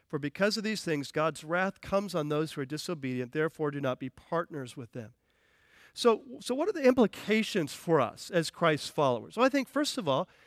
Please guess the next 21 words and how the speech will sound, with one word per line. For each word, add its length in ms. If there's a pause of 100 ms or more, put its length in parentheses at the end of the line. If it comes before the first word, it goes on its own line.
(140)
hey, 140
if 120
we're 80
serious 440
about 180
living 260
a 60
life 320
of 120
love, 480
we 140
need 160
to 60
kind 180
of 80
grip 200
that, 200
hey, 160
when 220
we 140
are, 220